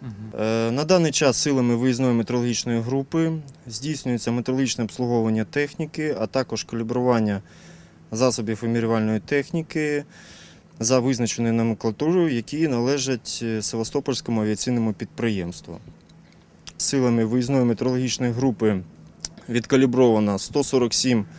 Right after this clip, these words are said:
Speaker 2: радіовимірювальних приладів, сорок вісім електровимірювальних переносних прили-, приладів, е,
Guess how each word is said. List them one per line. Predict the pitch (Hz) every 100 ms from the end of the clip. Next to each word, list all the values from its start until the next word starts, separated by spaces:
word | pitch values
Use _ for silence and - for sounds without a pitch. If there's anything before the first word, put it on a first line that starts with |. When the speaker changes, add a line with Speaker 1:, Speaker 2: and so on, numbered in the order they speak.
| - - - - -
Speaker 2:
радіовимірювальних | 127 117 120 120 113 117 127 139 139
приладів, | 156 151 147 147 135 - - -
сорок | - - 147 131 - - - -
вісім | 120 123 - 107 98 - - - - - - - -
електровимірювальних | 113 127 127 127 120 123 123 113 113 110
переносних | - 117 110 - 165
прили-, | - 170 160 151 -
приладів, | 147 151 147 139 139 -
е, | 120